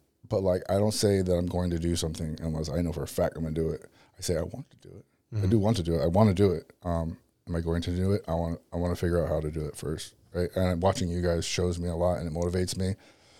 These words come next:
Speaker 1: Listening to, you know, the people on here, on your podcast tell, tell, uh,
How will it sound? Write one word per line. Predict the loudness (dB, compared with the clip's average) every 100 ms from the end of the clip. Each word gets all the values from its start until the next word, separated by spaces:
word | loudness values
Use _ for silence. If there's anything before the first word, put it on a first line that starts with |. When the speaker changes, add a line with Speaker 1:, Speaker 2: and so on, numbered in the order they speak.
| _
Speaker 1:
Listening | 0 4 6 6
to, | 4 2 0 -2 -6 -14 -6
you | 0
know, | 0
the | 2
people | 0 4 4
on | 4 2
here, | 0 0 -4 _ -4
on | -2 0
your |
podcast | 2 2 2 0 -2
tell, | 0 -2 -2
tell, | -2 0 0 -2
uh, | -6